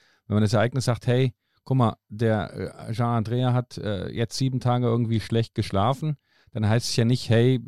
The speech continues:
du wirst jetzt bestraft im Sinne vom Maluspunkt, sondern eher vielleicht, hey, warum möchtest du nicht mal hier einen Experten anrufen? Ähm, hier sind ein, zwei Tipps, wie du vielleicht, ähm,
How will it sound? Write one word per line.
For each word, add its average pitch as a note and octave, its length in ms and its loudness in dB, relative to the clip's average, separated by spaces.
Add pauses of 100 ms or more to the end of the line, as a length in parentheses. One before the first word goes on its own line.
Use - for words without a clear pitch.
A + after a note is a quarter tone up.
(140)
du G#2 120 -2
wirst G#2+ 180 2
jetzt A2+ 120 -4
bestraft A2 500 -2
im A2+ 80 -2
Sinne G#2+ 160 0
vom F#2+ 180 -2
Maluspunkt, C3+ 600 0
sondern A2+ 200 2
eher B2+ 240 0
vielleicht, A#2+ 420 0
hey, B2+ 240 2 (680)
warum A#2 360 2
möchtest C3 300 0
du B2+ 40 -4
nicht B2+ 180 0
mal A#2+ 140 4
hier A#2 180 4
einen G2 300 0
Experten A#2 480 -2
anrufen? C3 640 0 (180)
Ähm, G#2+ 360 0
hier A2+ 120 2
sind A#2+ 160 0
ein, A2+ 160 -2
zwei G#2+ 180 -2
Tipps, - 360 -2
wie A#2+ 80 2
du A#2 80 -2
vielleicht, A#2 460 0 (640)
ähm, G#2+ 920 -2